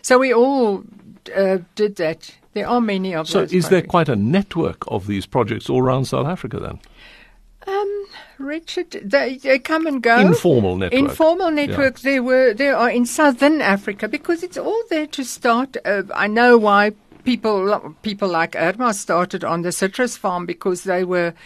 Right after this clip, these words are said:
Speaker 1: um, seasonal workers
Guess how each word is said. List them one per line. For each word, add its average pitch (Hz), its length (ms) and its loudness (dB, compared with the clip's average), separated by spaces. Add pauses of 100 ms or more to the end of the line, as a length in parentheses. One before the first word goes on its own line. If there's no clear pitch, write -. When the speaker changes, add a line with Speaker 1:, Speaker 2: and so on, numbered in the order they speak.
(400)
Speaker 1:
um, 180 640 -6
seasonal 247 600 0
workers 196 640 0